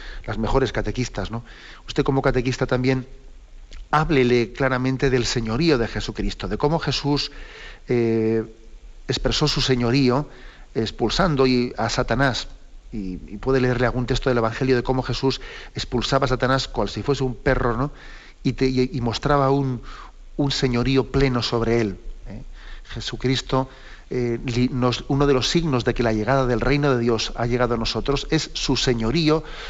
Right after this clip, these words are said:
sobre esos ocultismos, esos mundos ocultos, ¿no? Me llama la atención, ¿verdad?, que en la medida en que perdemos,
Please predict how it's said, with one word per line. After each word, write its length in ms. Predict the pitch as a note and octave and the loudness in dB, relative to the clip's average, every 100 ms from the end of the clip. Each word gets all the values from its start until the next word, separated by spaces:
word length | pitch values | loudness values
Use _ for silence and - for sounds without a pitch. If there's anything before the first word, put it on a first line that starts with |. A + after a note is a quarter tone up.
| - | -4
sobre 260 | B2 A#2 | 0 0
esos 200 | C3 C3+ | 0 2
ocultismos, 680 | C#3+ - A#2+ A2 F3 C3+ A2+ | 0 2 0 2 0 2 0
esos 220 | B2 C#3+ | 0 0
mundos 380 | A#2+ C#3+ C#3 B2+ | 2 2 2 2
ocultos, 580 | G#2+ - E3 B2 G2+ - | 0 2 0 0 -2 -2
¿no? 160 | C#3+ - - - - - - - - - | -4 -4 -12 -16 -16 -14 -12 -12 -14 -14
Me 140 | - A#2 | -4 2
llama 180 | D3 D#3 | 4 6
la 60 | |
atención, 400 | C#3 A#2+ - C#3 | 4 2 2 0
¿verdad?, 280 | A#2+ A2 B2+ | 2 0 -2
que 120 | A#2+ | -2
en 20 | |
la 80 | A2 | -2
medida 240 | A2 A#2+ C#3 | 0 2 2
en 100 | C3 | 2
que 120 | C3 | 0
perdemos, 680 | D#3 A2 C#3 B2+ G#2 - | 2 2 2 0 -2 -6